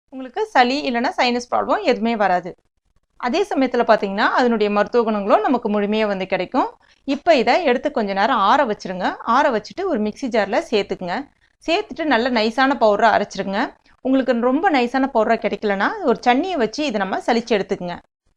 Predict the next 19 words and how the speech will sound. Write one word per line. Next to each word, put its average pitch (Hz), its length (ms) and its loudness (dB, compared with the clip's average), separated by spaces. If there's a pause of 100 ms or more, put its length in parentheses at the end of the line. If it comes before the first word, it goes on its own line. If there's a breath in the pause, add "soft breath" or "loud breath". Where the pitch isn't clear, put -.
(100)
இப்ப 285 300 -6
இந்த 269 220 0
பவுடர்ல 226 400 6
இருந்து 226 240 0
ஒரு 240 180 0 (100)
ரெண்டு 294 220 0
ஸ்பூன் 262 320 -4
போல 214 360 4
ஒரு 226 160 2
பவுல்ல 226 400 4
சேர்த்துக்கிறேன். 214 520 0 (380 soft breath)
அதுக்கு 320 340 2
அடுத்ததா 214 400 2 (120)
ஒரு 320 280 2
ஸ்பூன் 254 320 -4
போல, 208 440 2 (360 loud breath)
அஹ், 226 180 2
நெல்லிக்காய் 311 520 2
பவுடர் 196 200 2